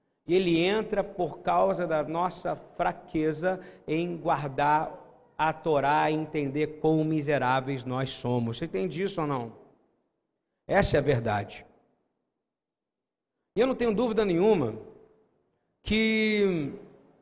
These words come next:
perto de todos os governos, eu fui fazer uma pesquisa e fui reparar. Todo governo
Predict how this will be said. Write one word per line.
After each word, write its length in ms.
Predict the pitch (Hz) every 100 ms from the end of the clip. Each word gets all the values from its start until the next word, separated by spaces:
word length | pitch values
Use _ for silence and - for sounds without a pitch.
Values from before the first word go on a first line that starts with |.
| _ _ _ _ _ _ _ _ _ _ _ _ _ _ _ -
perto 340 | 254 247 233
de 100 | 190
todos 340 | 202 240 277 226
os 100 | 208
governos, 760 | 196 151 190 196 214 - - - - - _
eu 80 | 151
fui 120 | 220
fazer 200 | 226 196
uma 100 | 214
pesquisa 520 | 214 202 - 220 214 180
e 40 |
fui 140 | 202
reparar. 760 | 185 185 185 147 123 110 - - - - _ _ _ _ _
Todo 340 | 262 320 302 262
governo 640 | 226 165 160 160 180